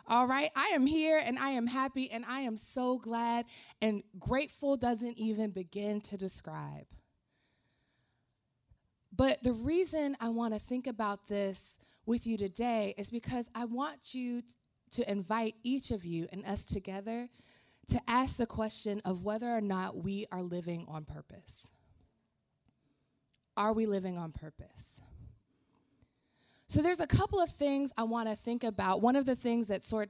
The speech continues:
of happens when you go through something like this, um, when you do a,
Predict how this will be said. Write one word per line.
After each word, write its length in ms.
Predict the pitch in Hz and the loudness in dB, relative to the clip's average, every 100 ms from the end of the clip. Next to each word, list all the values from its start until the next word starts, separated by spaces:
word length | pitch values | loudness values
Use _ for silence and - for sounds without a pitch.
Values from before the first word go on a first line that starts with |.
| - | -4
of 140 | 175 | -4
happens 760 | 170 - 254 254 240 220 214 214 - - - | -4 -4 -4 -2 0 2 0 -2 -12 -18 -6
when 120 | 190 | -4
you 80 | 185 | -2
go 260 | - 302 330 | 4 4 4
through 200 | 302 285 | 0 0
something 460 | 269 262 262 254 | 2 2 0 -2
like 240 | 247 226 - | 0 -2 0
this, 460 | 226 220 220 - - - - - | 2 4 2 -4 -10 -20 -6 -2
um, 260 | 190 175 180 | 2 2 2
when 140 | 190 | 2
you 160 | 202 196 | 2 2
do 180 | 220 - | 0 0
a, 220 | 180 | -2